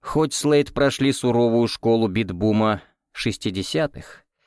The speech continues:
и не терялись среди хард-рок групп восьмидесятых, все-таки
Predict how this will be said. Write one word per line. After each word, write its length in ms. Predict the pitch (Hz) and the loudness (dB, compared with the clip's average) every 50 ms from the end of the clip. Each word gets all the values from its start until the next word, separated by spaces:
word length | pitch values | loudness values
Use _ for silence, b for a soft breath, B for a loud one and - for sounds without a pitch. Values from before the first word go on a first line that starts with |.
| _ _ | _ _
и 180 | - 127 131 131 | 0 2 2 4
не 140 | 139 143 | 4 2
терялись 600 | 139 - 139 131 120 127 131 135 135 131 135 123 | 2 0 0 0 2 2 2 2 2 2 0 -2
среди 340 | - - 123 123 107 113 127 | -2 -2 -2 -2 0 -2 -2
хард-рок 680 | 120 - - 131 127 131 120 110 107 120 123 123 110 98 | -2 -2 0 2 2 2 2 0 0 0 0 0 0 0
групп 280 | 95 113 127 123 - | 0 0 0 0 -2
восьмидесятых, 1000 | - 107 113 - - 110 110 95 104 95 - - 170 165 - - 90 - - - _ _ _ _ _ _ _ _ _ _ _ _ | -2 -4 -2 0 0 0 0 0 -2 -4 -4 -2 -2 -2 -2 -4 -8 -12 -14 -20 _ _ _ _ _ _ _ _ _ _ _ _
все-таки 600 | - - - - 240 226 - - 196 - - 185 | -12 -6 -4 -2 -2 0 0 -2 -4 -2 -2 -2